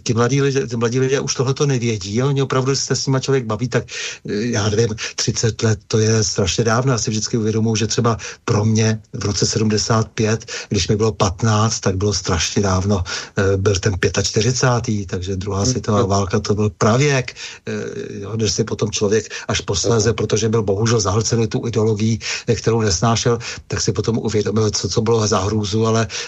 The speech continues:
Speaker 1: ale až rozumově ex post, eh, jaksi s vlastním vzděláváním. Takže ti lidé jsou opravdu už dnes, eh, odtrženi a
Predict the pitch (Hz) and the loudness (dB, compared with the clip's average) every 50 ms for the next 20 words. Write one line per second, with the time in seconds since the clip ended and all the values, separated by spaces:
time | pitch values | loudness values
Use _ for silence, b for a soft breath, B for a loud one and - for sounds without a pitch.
0 | B B 107 101 107 113 - 123 117 - - - - - 131 113 104 110 104 92 | B B 0 2 2 2 2 0 0 0 -2 -2 -2 0 0 2 2 2 0 2
1 | 117 113 120 120 113 110 113 113 110 110 107 B B B B B 127 110 98 - | 2 2 2 2 2 2 2 2 2 0 -2 B B B B B -2 -2 -2 -2
2 | - - - 113 113 113 - - - 123 113 110 110 104 - - - 113 110 110 | -4 -2 0 2 2 2 0 -2 0 2 2 2 2 0 0 -2 0 0 0 0
3 | 104 104 98 95 92 90 95 92 90 101 95 90 - - 135 120 110 - - 117 | 0 -2 -2 -2 -2 -4 -4 -2 0 0 0 0 0 0 0 0 0 0 0 2
4 | 110 110 113 113 107 110 104 104 104 98 95 87 82 - B B B B B B | 2 2 2 2 2 0 0 0 -2 -2 -4 -4 -6 -8 B B B B B B
5 | B B B - - 107 92 90 123 123 117 127 123 - - - 107 107 104 113 | B B B -4 -2 0 2 2 2 2 2 -2 -6 -6 -2 -2 0 2 2 2
6 | 117 117 110 - 127 117 113 113 110 110 131 - - - - - 117 120 135 143 | 2 2 2 0 0 0 0 0 -2 -4 -6 -8 -8 -4 -2 2 2 2 2 2
7 | 160 147 143 110 101 92 110 110 101 - - - - 110 104 95 B B B B | 0 -2 -2 -4 -4 -2 -2 -2 0 -2 -2 -2 0 0 0 -2 B B B B
8 | B B - 110 - - - 120 117 107 127 120 131 147 143 139 117 110 | B B -6 -6 -4 0 0 0 2 2 2 2 2 2 2 0 -2 -2